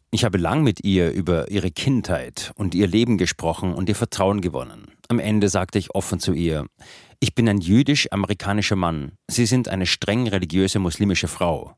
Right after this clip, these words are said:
Es gibt Fragen, die ich selbst nicht stellen kann und bei denen ich auch weiß,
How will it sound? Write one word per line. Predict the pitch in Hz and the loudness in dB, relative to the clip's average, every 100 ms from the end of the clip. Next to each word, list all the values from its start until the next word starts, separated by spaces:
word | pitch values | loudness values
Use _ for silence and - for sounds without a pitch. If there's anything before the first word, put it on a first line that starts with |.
| _ - - | _ -20 -6
Es | - - | -4 -2
gibt | 139 | -4
Fragen, | - 120 123 123 123 - _ 104 | -2 0 0 -2 -6 -8 _ -2
die | 78 | -2
ich | - | 0
selbst | 104 - - | 0 -2 -2
nicht | 110 - | -2 0
stellen | - 101 104 | 0 0 0
kann | - 101 98 - - - | 0 0 0 -6 -12 -6
und | 107 | -2
bei | 107 | 0
denen | 104 104 101 | 0 0 0
ich | - | -2
auch | 98 95 87 | -2 -2 0
weiß, | 101 80 - - | -2 -2 -6 -8